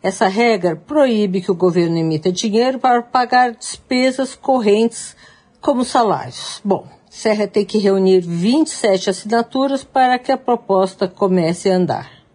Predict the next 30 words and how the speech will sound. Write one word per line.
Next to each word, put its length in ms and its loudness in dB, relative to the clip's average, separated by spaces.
Sobre 360 0
a 40 2
mudança 480 0
de 120 -10
teto 320 -2
de 140 -6
gastos, 640 0
o 160 -6
senador 600 2
Tucano 760 0
afirma 540 0
que 100 -4
a 80 2
regra 320 0
fiscal 500 -2
está 380 -2
disfuncional 1300 -2
e 80 -8
precisa 500 0
ser 240 2
substituído. 960 -4
Para 260 0
isso, 300 0
o 40 -6
senador 500 2
propõe 520 0
uma 320 0
nova 640 0
âncora 480 0
fiscal 680 -2